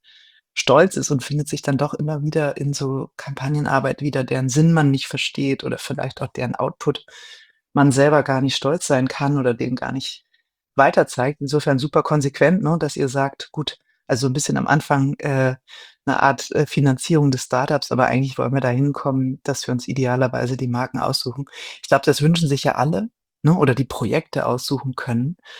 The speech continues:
Ähm, ist das dann, also wie schafft man diese Traktion in den Markt, dass einen die Menschen dafür auch suchen, dass sie einen wollen? Weil ich meine, ihr seid ja im Markt vieler,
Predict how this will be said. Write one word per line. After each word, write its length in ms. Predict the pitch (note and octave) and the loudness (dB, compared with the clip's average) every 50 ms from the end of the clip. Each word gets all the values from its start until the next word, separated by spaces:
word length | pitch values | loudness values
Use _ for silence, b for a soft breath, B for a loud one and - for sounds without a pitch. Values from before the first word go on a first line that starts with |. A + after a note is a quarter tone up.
| B B B B B B B - | B B B B B B B -2
Ähm, 560 | D3 C#3+ C#3 C3+ C#3 C3+ C3 C3 C3 - - _ _ | 0 2 4 4 4 2 2 0 -2 -4 -6 _ _
ist 380 | - - - - F3 - - - | -18 -12 -8 -6 -6 -4 -2 -2
das 200 | - F3 - - | -2 -2 -2 0
dann, 440 | - D3+ D#3 D#3+ D#3+ D#3 D#3 D#3+ - _ _ _ _ _ _ _ _ _ - | 2 4 6 6 6 4 2 0 -4 _ _ _ _ _ _ _ _ _ 0
also 260 | C#3 C3 C#3 B2+ B2+ | 0 2 2 0 0
wie 120 | E3 E3 | -2 -2
schafft 380 | - - - D#3+ E3 - - _ - | -2 0 0 -2 -2 -4 -6 _ -4
man 140 | D3 C#3+ | -2 0
diese 260 | C3+ C#3 C3 - C#3+ - | 0 0 -2 -4 -4 -6
Traktion 720 | - - - C3 - - - - - D3+ D3+ E3 E3+ E3 | -6 -6 -8 -8 -8 -8 -8 -4 -2 -2 0 2 4 4
in 120 | D3 C3+ C3+ | 4 4 4
den 180 | C3+ C3 B2+ | 2 2 2
Markt, 540 | C3 C#3+ C#3+ C3+ A#2+ - - - - - _ _ | 2 2 2 2 0 -2 -6 -12 -14 -14 _ _
dass 280 | - B2+ B2 - - - | -4 -2 -2 -2 -4 -4
einen 320 | - C#3 C3+ C#3 C3+ C3 | -4 -2 0 0 0 -2
die 140 | C3 C3 B2+ | -4 -4 -4
Menschen 400 | B2+ B2+ C3 C3+ - - C#3+ C3 | -2 -2 -2 -2 -4 -4 -6 -4
dafür 460 | C3 C3 C3+ - - - C#3 - - | -4 -4 -4 -4 -6 -6 -4 -4 -4
auch 200 | C3 C3+ - - | -4 -6 -8 -12
suchen, 720 | - - - D#3 E3 E3 D#3+ - D3+ C#3+ C3+ C3+ C3+ C#3 b b b b b b b b b b b _ _ _ _ - | -14 -8 -2 -2 -2 -2 0 0 0 2 2 2 0 -2 b b b b b b b b b b b _ _ _ _ 0
dass 200 | C#3+ C#3 - - | 0 0 2 0
sie 120 | - - | -4 -4
einen 380 | - C3 C3+ C3 C3 C3 C3 - - _ _ - | -2 0 2 2 2 2 0 -4 -10 _ _ -2
wollen? 600 | C3 B2+ C#3+ D3 D#3 D#3+ D#3+ D3+ D3+ D3 C#3 C#3 | 2 4 6 6 6 6 6 4 4 4 4 2
Weil 180 | C3 B2+ A#2+ | 2 0 0
ich 140 | B2+ - - | -2 -6 -6
meine, 180 | - - C3+ B2 | -6 -4 -2 0
ihr 100 | C3+ A#2+ | 0 0
seid 260 | C#3 C3+ C#3+ C#3+ - | 0 0 -2 -2 -4
ja 80 | C#3+ | -4
im 160 | B2+ - C3+ C3+ | -4 -2 -2 -2
Markt 340 | C3+ C#3 D3+ - _ - | -2 -2 -4 -6 _ -14
vieler, 520 | - - - D#3+ E3+ E3+ D#3+ D3 D3+ D#3 | -10 -6 -4 -2 0 0 0 0 -2 -4